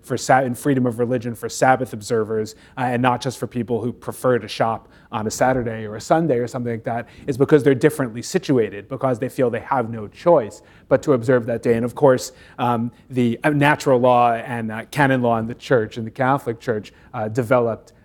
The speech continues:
um, simultaneously, and certainly the idea of having a duty, um, that which one cannot but do, um, starts with the idea of having, having a duty to God. I mean, the duty to a conscience before a duty to God, um, certainly existed among, you know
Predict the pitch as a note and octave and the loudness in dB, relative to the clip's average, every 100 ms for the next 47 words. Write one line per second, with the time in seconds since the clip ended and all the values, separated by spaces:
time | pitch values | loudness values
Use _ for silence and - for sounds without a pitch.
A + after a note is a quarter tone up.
0 | - A#2+ A2 G#2+ - E3 B2+ B2 A#2 D#3+ | -10 -6 -6 -8 -2 2 2 0 0 2
1 | E3 C#3 - C3+ A#2+ A#2+ A2+ D#3 C3+ B2+ | 2 2 0 0 2 0 0 0 2 0
2 | B2 A#2+ B2 B2 A2+ - - B2 C#3+ C3+ | 2 2 2 0 -2 -10 -12 0 2 4
3 | B2 A#2+ C3+ D3+ C3+ A#2+ - - - B2 | 0 -2 2 2 2 0 -6 -16 -8 -4
4 | A#2+ A#2+ B2 _ - B2+ B2 B2 D3+ B2+ | -2 -4 -6 _ -2 4 4 2 0 0
5 | A#2+ - B2+ B2+ B2 - D3+ C#3 C3 C3+ | 0 -2 2 2 0 -2 2 2 4 4
6 | D3 C3 - B2+ C#3 C3 - A#2+ C#3+ D#3+ | 4 4 -4 2 4 4 0 0 4 6
7 | C3 A#2 B2+ - - C3 A2+ A2 A2 - | 4 0 -6 -12 -14 -10 -8 -8 -10 0
8 | - C3+ B2 - A#2 B2 A#2 A#2 A2+ G#2+ | 4 4 2 -6 -6 -4 -4 -4 -8 -6
9 | B2+ A2+ A2 A2 - C3 A#2 A#2 A2+ A2 | -6 -6 -8 -10 -4 -2 -2 -6 -6 -8
10 | G#2 G2+ C3+ A#2+ A2 A2+ A2 G#2+ B2+ A#2+ | -12 -2 0 2 -2 -6 -8 -4 -2 -2
11 | A2+ - - - B2 A2 C#3 B2+ A#2 A2+ | -4 -10 -20 -6 -4 -2 0 -2 -2 -8
12 | A2 A#2+ - C#3+ B2+ A2+ A#2+ A#2 A2+ A#2 | -6 -4 4 6 6 2 -4 -4 0 0
13 | A2+ A2 - _ - A2+ G#2+ G#2+ - D3 | 0 -4 -12 _ -10 -8 -8 -10 -2 0
14 | B2 A#2+ A#2 A2 C3 - A#2 A2+ A2+ A2 | 0 -2 -2 -2 -4 -2 -2 0 -2 -4
15 | A2 A2+ A#2+ G#2 | -8 -8 -10 -10